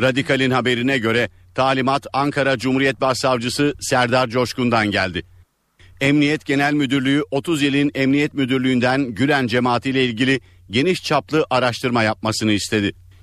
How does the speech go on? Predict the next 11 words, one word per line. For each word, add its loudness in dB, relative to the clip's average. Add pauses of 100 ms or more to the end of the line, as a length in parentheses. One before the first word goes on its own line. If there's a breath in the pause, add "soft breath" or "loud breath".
Gizli 0
ibareli 0
talimat 0
yazısında 0
Fethullah -2
Gülen 2
ve 0
cemaatiyle 0
ilgili -2
talepler 0
sıralandı. -2